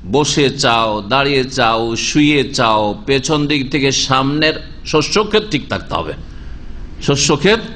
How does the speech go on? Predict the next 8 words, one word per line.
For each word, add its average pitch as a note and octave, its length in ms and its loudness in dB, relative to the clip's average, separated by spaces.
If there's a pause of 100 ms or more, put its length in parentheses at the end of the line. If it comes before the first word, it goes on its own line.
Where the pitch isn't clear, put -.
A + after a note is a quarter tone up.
(500)
ঠিক F3 360 2
থাকতে D3 340 0
হবে। G2 280 0
কাইফা A#3 420 2
সেতুম, A2 440 0
আর G2+ 140 -2 (100)
আন্নার F#3+ 680 2 (180)
অর্থ F3 380 0